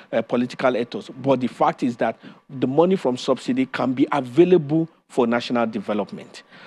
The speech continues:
So what the nation needs to ensure is that, so that people do not get to the stage where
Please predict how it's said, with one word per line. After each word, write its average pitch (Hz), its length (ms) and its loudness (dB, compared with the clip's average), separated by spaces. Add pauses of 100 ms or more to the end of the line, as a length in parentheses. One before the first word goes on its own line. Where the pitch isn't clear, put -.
So 180 260 4 (320)
what 185 580 -6 (240)
the 147 160 4
nation 165 520 2
needs 151 200 2
to 123 180 -2
ensure 107 500 -4 (220)
is 120 140 -4
that, 117 220 0
so - 240 -2
that 131 380 0
people 269 580 0 (180)
do 151 100 2
not 160 300 0
get 170 200 2
to 131 100 -4
the 123 120 -2
stage - 640 -6 (640)
where 165 420 4